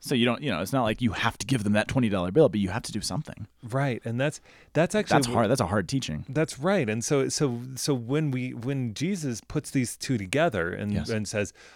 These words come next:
Speaker 2: "Leviticus," like, but
Speaker 1: Yeah.
Speaker 2: th-, what's interesting too, and this is actually w-, one thing I actually wanna emphasize, is that people are meant to love themselves. Love your neighbor as yourself.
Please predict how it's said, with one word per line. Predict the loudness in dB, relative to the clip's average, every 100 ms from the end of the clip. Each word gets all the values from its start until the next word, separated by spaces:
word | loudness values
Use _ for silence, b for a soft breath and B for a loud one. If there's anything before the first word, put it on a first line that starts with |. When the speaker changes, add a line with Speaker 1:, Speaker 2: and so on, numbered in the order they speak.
| b
Speaker 2:
"Leviticus," | -2 4 4 4 2 -2 -4 -6
like, | -2 -2 -4 -10 b b
but | 0 0
Speaker 1:
Yeah. | -2
Speaker 2:
th-, | 0 2
what's | 2 2
interesting | 0 0 2 2 2
too, | 0 2 2 2 -4 -6
and | -4 -2
this | -2 -2
is | 0
actually | 0 0 -2 -2
w-, | -2 -2
one | 2 2
thing | 0 -2
I | 0
actually | -2 -4 -2
wanna | -2 -2
emphasize, | -4 -6 -4 -2 -2
is | -4
that | -4 -6 -4
people | -4 -2 -2
are | 0
meant | 0 -2 -4
to | -6
love | -4 -4
themselves. | -6 -6 -8 -10 -12 -14 -20 -20 _ _ _ _ _ b b b b
Love | 2 4 4
your | 2
neighbor | 2 0 -2
as | 0 -2 -2
yourself. | -4 -4 -8 -8 -10